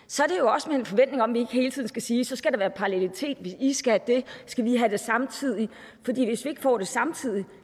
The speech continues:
gælder det så, når vi skal have for eksempel et forbud omkring drikkevandsboringerne,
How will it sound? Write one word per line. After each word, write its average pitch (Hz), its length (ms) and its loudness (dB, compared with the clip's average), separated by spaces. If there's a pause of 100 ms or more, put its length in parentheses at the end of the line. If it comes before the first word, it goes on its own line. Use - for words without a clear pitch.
(280)
gælder 311 240 2
det 240 120 4
så, 247 160 0
når 269 140 2
vi 247 140 2
skal 247 260 -2
have 208 220 2 (220)
for 226 100 -2
eksempel 240 420 0
et 190 100 -2
forbud 226 460 2
omkring 190 400 -2
drikkevandsboringerne, 196 920 0